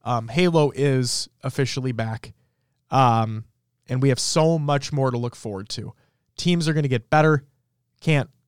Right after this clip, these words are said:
fucking wait to see what the competition brings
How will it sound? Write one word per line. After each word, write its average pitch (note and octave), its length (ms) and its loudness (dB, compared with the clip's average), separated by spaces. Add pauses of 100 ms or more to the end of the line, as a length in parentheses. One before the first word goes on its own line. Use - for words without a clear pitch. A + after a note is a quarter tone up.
(120)
fucking B2+ 540 -6
wait C3 360 -6
to C3+ 100 -6
see C3+ 160 -4
what A#2+ 120 -4
the B2+ 60 -6
competition A#2 600 -6
brings A2 460 -8